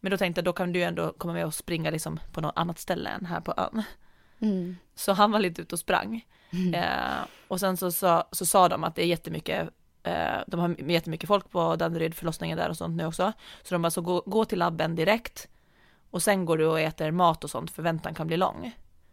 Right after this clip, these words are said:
Speaker 1: Innan du går liksom till, eh,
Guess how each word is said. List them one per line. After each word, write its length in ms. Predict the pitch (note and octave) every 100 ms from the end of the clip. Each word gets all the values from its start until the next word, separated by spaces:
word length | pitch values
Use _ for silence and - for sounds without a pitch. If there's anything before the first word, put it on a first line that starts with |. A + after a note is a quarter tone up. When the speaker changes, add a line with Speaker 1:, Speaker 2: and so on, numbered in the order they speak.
| _ _ _ _ _ _
Speaker 1:
Innan 320 | F#3 E3+ D#3
du 100 | D#3+
går 140 | D#3 D3+
liksom 300 | D#3 D3+ D#3+
till, 320 | E3 D#3 D#3+ D#3+ - _ _ _ _ _ _ _ - - -
eh, 180 | F3